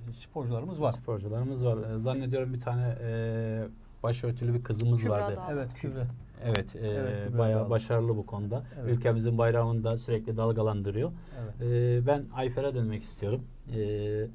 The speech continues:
Speaker 2: wushu, kickbox, tekvando. Bir bayan için üç sporu yapmanın avantajları nedir, dezavantajları nedir?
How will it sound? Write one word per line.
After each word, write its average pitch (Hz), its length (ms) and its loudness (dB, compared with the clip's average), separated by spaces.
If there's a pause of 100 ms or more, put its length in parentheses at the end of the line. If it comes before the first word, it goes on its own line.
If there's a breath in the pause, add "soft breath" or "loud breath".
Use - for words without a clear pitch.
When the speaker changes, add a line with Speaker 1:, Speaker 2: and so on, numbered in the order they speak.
(1400 loud breath)
Speaker 2:
wushu, 117 720 2 (360)
kickbox, 127 680 -4 (220)
tekvando. 101 600 -2 (1000)
Bir 156 160 4
bayan 120 260 2
için - 200 -8 (920)
üç 170 160 0
sporu 113 480 -4
yapmanın 110 600 -4 (280)
avantajları 139 720 -2
nedir, 139 260 -6 (220)
dezavantajları 113 920 2
nedir? 95 380 -8